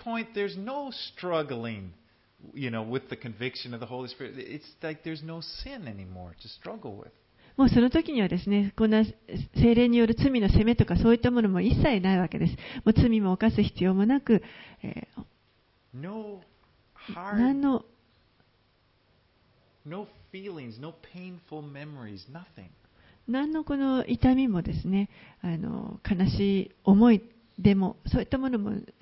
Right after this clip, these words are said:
Speaker 2: 全てなくなります。
Speaker 1: Can you imagine that, being able to love somebody perfectly and it naturally? Just, there's nothing hindering you?
Speaker 2: 皆さん想像できるでしょうか？もう本当にこの完璧な愛でですね、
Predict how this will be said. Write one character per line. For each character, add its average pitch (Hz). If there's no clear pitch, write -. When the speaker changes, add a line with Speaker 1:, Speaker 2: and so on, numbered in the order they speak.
Speaker 2:
全 359
て -
な 165
く -
な -
り 147
ま 170
す。 -
Speaker 1:
Can 185
you 196
imagine 185
that, 175
being 147
able 139
to 135
love 113
somebody 147
perfectly 170
and 117
it 113
naturally? 165
Just, -
there's 120
nothing 160
hindering 180
you? 185
Speaker 2:
皆 208
さ 175
ん 170
想 226
像 247
で 233
き 262
る 240
で 185
し -
ょ 196
う -
か？ 190
も 170
う -
本 240
当 277
に 269
こ 247
の 226
完 269
璧 311
な 294
愛 269
で 170
で -
す -
ね、 190